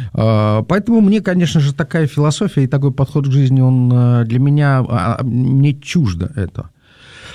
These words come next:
А, вообще, конечно, бриллиантовая рука еще одна замечательная, а, ведь вся фабула, весь сюжет разворачивается на фоне перевозимых ценностей, контрабанды.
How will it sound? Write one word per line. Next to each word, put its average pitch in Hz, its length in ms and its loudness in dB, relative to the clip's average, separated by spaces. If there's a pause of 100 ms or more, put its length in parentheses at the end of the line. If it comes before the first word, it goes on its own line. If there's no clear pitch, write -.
А, 113 440 2
вообще, 131 300 0
конечно, 135 580 2
бриллиантовая 139 680 0
рука 175 280 -2
еще 120 300 0
одна 95 380 0
замечательная, 98 960 -2
а, 95 460 -2
ведь 104 440 -2
вся - 480 -2
фабула, 139 500 0
весь 120 240 0
сюжет 127 440 2
разворачивается 123 1000 -2 (360)
на 117 200 2
фоне 156 460 0
перевозимых 135 840 0
ценностей, 160 640 -4
контрабанды. 117 920 0